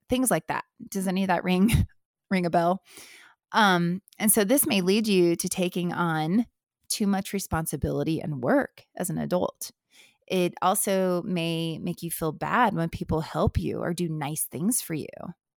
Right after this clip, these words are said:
okay? Um, or you also may not like to outshine people, or you don't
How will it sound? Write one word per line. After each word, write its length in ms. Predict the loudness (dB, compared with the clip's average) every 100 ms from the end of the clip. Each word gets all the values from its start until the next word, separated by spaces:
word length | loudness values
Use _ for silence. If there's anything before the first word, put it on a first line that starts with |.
| -10
okay? 360 | -6 -4 -4 -8 -20 -20 _ _
Um, 460 | 0 2 2 -2 -6 -12 -2
or 580 | 2 6 6 4 2 -2 _ _
you 200 | -2 2
also 340 | 4 4 4
may 240 | 4 4 4
not 240 | 2 2 -2
like 500 | -4 0 -2 -4 -6 -2
to 800 | 0 2 2 4 2 2 0 -2
outshine 760 | -2 -2 -2 -2 -4 -4 -4 -2
people, 280 | -4 -2 -4
or 100 | -2
you 120 | 0
don't 180 | 0 0